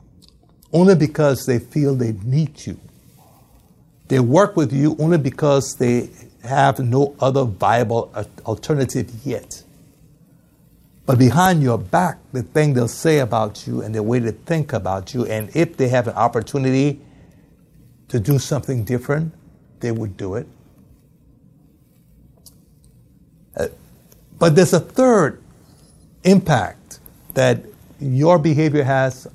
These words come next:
on many. When your behavior is bad, there's some who will remain with you. And by remaining with you, under your influence,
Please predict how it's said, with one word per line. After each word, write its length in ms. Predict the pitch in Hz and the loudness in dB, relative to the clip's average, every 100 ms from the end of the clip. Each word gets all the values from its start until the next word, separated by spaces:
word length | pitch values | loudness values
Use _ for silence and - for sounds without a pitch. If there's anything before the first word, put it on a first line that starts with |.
| - - _ - | -20 -20 _ -8
on 240 | 123 127 | -4 -2
many. 300 | 135 127 117 | 0 -2 -2
When 240 | 110 113 | -8 -6
your 120 | 117 107 | -4 -2
behavior 520 | 107 139 139 139 131 | 0 2 2 4 2
is 160 | 117 | 0
bad, 460 | - 113 113 139 - - - - _ _ _ _ _ _ - - - | -4 -4 -2 -4 -6 -16 -20 -20 _ _ _ _ _ _ -20 -20 -8
there's 200 | 123 123 | -4 -4
some 320 | - 180 175 | -2 0 2
who 100 | 151 | 2
will 140 | 160 151 | 2 2
remain 460 | 139 139 156 143 | 0 -2 -2 -2
with 260 | 143 151 - | -4 -6 -8
you. 220 | 127 117 - - - _ _ _ - _ _ _ _ _ _ _ - | -10 -10 -20 -20 -20 _ _ _ -20 _ _ _ _ _ _ _ -4
And 200 | 127 131 | 0 4
by 100 | 143 | 6
remaining 600 | 151 147 175 208 196 165 | 6 4 4 4 2 2
with 300 | 202 196 - | 0 0 -2
you, 320 | 120 110 127 - - - _ _ | -2 -2 -8 -12 -20 -20 _ _
under 240 | 143 196 202 | 2 4 6
your 240 | 160 151 | 4 4
influence, 840 | 147 127 147 127 107 - - - | 0 -4 -6 -6 -8 -12 -18 -20